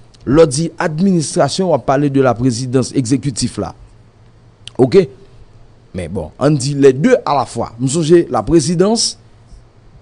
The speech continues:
on dit, eh, eh, l'administration, on dit, l'administration Martelly Lamotte,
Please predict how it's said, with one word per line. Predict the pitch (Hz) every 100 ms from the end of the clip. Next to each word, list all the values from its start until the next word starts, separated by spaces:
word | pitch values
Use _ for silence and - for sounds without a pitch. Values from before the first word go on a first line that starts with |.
| -
on | 76
dit, | 131 117 135 127 120
eh, | - 113
eh, | 104 107
l'administration, | 123 117 139 156 131 165 131 - 147 156 160 - - _ _ _ _ - -
on | 175
dit, | 127
l'administration | 113 120 139 139 156 135 139
Martelly | 120 135 139
Lamotte, | 139 123 165 - -